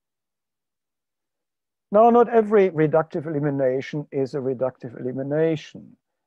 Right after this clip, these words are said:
Uh, so when Tost observed that this gold three C F three methyl compound gives the carbon-carbon coupling product, um,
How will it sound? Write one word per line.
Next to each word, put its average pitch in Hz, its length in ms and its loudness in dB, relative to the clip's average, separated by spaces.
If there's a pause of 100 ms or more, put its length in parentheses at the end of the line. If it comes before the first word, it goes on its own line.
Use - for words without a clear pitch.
(280)
Uh, 139 360 0
so 151 460 2
when 139 260 -2
Tost 170 440 -6
observed 135 680 -2
that 131 200 -8
this 123 320 -12
gold 120 360 -8 (100)
three 147 380 -6 (240)
C - 260 -6
F 131 180 -4
three 139 240 -6
methyl 147 460 -4
compound 127 720 -6
gives 123 400 -12
the 123 180 -8
carbon-carbon 120 960 -4 (320)
coupling 160 400 -2
product, 151 680 0 (420)
um, 147 480 2